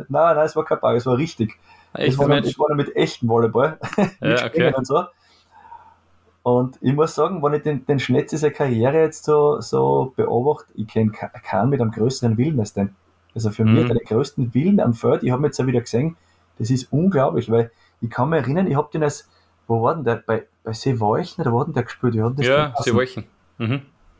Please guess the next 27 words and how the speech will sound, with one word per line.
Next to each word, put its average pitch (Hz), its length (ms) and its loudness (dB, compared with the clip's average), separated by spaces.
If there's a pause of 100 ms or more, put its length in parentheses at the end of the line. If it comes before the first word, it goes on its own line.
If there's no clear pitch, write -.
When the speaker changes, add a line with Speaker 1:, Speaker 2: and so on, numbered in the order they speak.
(320)
Speaker 1:
Da 113 160 -2
war 113 100 2
Speaker 2:
Ja, 139 80 8
der 156 100 6
Speaker 1:
er - 60 6
Speaker 2:
Armin - 160 4
Noppi 139 260 0
und 127 80 0
so 123 100 -2
da 120 60 2
gespielt 113 340 -2
dann. 95 200 -2
Speaker 1:
Ja, 190 100 0
Speaker 2:
Also 214 180 6
der 113 100 2
Speaker 1:
genau, 139 140 0
Speaker 2:
hat 117 100 4
Speaker 1:
aber 123 140 0
da 143 160 0
Speaker 2:
ja. 123 60 0
Speaker 1:
war 151 140 2
er 190 100 -4
der 180 160 0
Allerjüngste 170 760 0
damals, 101 380 -4
gell? 165 240 -2
Speaker 2:
Ja. 104 480 0